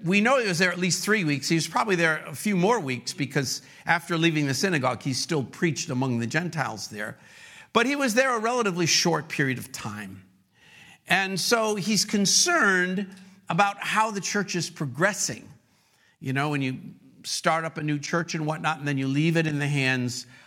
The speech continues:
of relatively young and inexperienced leadership, there's always the danger that they can go off, off course. And so Paul sends Timothy back there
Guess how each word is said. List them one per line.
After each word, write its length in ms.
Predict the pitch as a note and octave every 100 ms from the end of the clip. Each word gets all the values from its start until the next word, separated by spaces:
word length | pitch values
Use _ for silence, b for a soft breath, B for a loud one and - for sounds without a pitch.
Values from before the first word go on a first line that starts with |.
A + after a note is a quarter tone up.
| B
of 220 | C#3 C3+
relatively 680 | D3+ E3 E3+ - F3 C#3+ C#3+
young 380 | B2+ C3+ D3 D3
and 120 | C3
inexperienced 760 | C3 B2+ B2 - E3 C3 A#2+ F#3+
leadership, 500 | A#3+ G4 - D3 -
there's 180 | C#3
always 260 | D3 C#3+ B2
the 60 | A#2
danger 420 | B2 B2+ A#2+ A#2
that 160 | G#2+
they 120 | G2+ G#2+
can 180 | G#2
go 180 | G2+ A2
off, 320 | G#2 G#2+ G#2+ - B B
off 240 | B2+ A#2+
course. 480 | - A#3 - - - - B
And 140 | B F3
so 100 | A3+
Paul 320 | G3 D4 E4
sends 400 | E4 C4+ A#3 F#3
Timothy 540 | - C#4+ C4 G3+ D#3
back 420 | C3 D3+ G#3+ B3 -
there 360 | B2 - -